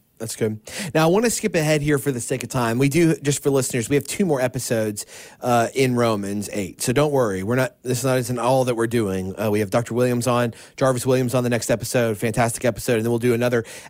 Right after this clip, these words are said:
episode to kind of finish out Romans and look back on Romans eight in particular.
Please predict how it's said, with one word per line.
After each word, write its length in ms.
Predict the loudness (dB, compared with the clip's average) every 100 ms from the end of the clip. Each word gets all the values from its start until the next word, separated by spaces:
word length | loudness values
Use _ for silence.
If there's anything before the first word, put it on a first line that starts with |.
| -2
episode 520 | 0 0 2 2 2
to 60 |
kind 140 | 0 -2
of 60 |
finish 280 | 0 0 2
out 140 | 2 2
Romans 400 | 0 0 -2 -2
and 180 | -4
look 140 | -2 0
back 220 | -2 0
on 100 | -2
Romans 300 | -2 -2 -2
eight 80 | -2
in 60 | -4
particular. 480 | -4 -4 -2 -4